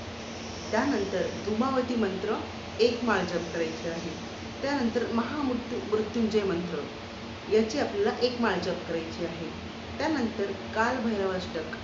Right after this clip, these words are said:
एक वेळा वाचायचा आहे. त्यानंतर महामृत्युंजय कवच एक वेळा म्हणायचं आहे. त्यानंतर धूमावती माला मंत्र हे आपल्याला तीन वेळा म्हणायचं आहे. त्यानंतर अथर-, अथर्व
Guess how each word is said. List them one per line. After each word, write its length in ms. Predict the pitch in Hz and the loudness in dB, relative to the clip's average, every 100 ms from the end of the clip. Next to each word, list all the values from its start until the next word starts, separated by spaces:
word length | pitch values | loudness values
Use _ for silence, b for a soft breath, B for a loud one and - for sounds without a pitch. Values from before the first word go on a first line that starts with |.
| - - - | -10 -2 4
एक 200 | 240 233 | 4 6
वेळा 200 | 202 175 | 4 6
वाचायचा 500 | 156 - 151 - 151 | 4 2 -2 -2 -6
आहे. 200 | - 165 - - - - - - | -6 -6 -8 -8 -10 -10 -8 -2
त्यानंतर 520 | 302 294 226 202 208 202 | 0 2 0 0 -2 -2
महामृत्युंजय 1040 | 220 294 277 214 - - - 240 233 226 | -2 -2 -2 -2 -6 -10 -4 2 4 4
कवच 380 | 269 - 196 160 - - - - | 2 2 2 2 0 -6 -8 2
एक 200 | 240 233 | 2 4
वेळा 220 | 220 208 | 2 4
म्हणायचं 460 | 202 190 185 - 151 | 2 0 0 -2 -4
आहे. 240 | - - - - - - - - - | -6 -6 -8 -8 -8 -10 -10 -10 -4
त्यानंतर 460 | 285 302 247 214 208 | 0 2 2 0 0
धूमावती 640 | 196 - 226 277 285 294 | -2 2 2 2 0 0
माला 360 | 262 202 208 226 | 2 2 4 2
मंत्र 400 | 208 180 - 156 - - - - - | 2 0 -2 -4 -6 -8 -10 -10 -6
हे 100 | 269 | -2
आपल्याला 380 | 262 214 220 233 | 0 0 2 2
तीन 540 | 233 - - 269 277 262 | 0 -6 -4 0 2 4
वेळा 300 | 208 311 294 | 4 2 2
म्हणायचं 420 | 233 175 170 175 | 0 0 -2 -2
आहे. 300 | 147 - - - - - - - - | -6 -6 -8 -10 -10 -10 -10 -10 -6
त्यानंतर 400 | 311 349 240 220 - - | -2 0 2 0 -2 -2
अथर-, 500 | 190 190 254 226 - | -2 0 -2 -2 -2
अथर्व 420 | 196 220 285 311 | -2 2 2 2